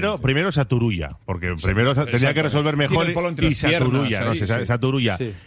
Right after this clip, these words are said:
Speaker 2: El asistente lo hizo muy bien porque en el campo dejó acabar la jugada y luego levantó el banderín, que yo me estuve
Speaker 3: Sí,
Speaker 2: fijando.
Speaker 1: exacto.
Speaker 2: Digo, el asistente perfecto, que es lo que le dice, ¿no? A dejar acabar la jugada y luego rearbitrar.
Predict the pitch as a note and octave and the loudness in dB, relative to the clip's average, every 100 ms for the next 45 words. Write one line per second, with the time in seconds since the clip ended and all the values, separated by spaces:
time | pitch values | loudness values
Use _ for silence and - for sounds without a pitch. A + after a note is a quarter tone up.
0 | - C3 C3 C3 B2+ B2 F#3+ G3 E3 E3+ | -4 0 0 0 0 -2 -2 -4 -2 0
1 | C3+ C#3+ E3 A2 G2 F#2+ F#2+ C#3+ C3+ G#2 | 0 0 -2 -4 -2 -2 -2 -2 -2 -2
2 | G2+ A2 A2 A#2+ C3 C3 B2 B2+ C#3+ D#3+ | 0 -2 0 0 0 0 0 0 2 0
3 | F#3+ - A#2 C3 C#3+ B2+ A2 G#2 C#3 A#2+ | -2 0 0 2 0 0 0 -2 0 0
4 | G#2 D3+ G2+ G#2 F#2 A#2+ F#2+ C3 A#2+ C#3+ | 0 -2 -2 -4 0 -2 0 0 0 0
5 | F#3 G#3+ G2 D#2+ - A#2+ G#2 G#2+ A2+ C#3 | -2 -2 -10 -12 -2 0 2 0 0 0
6 | G3+ F#3 A2 B2 F#2 E2+ D#2 G#2+ A#2 G#2 | -2 -2 -2 -2 -4 -8 -4 -2 -2 -2
7 | G#2+ F#2 E2 F2 D3+ C3+ G#2 A#2 A2+ A2+ | -2 0 -2 -2 0 0 0 0 0 0
8 | A2+ G#2+ F#2+ C3 F#3 A3+ A3 _ _ - | 0 -2 0 0 0 -2 -4 _ _ -4
9 | A2 A#2 B2 C3+ B2+ A#2+ A#2 A#2+ G#2+ G2 | 0 2 0 0 0 0 0 0 0 -2
10 | F#2 D#2+ | -2 -4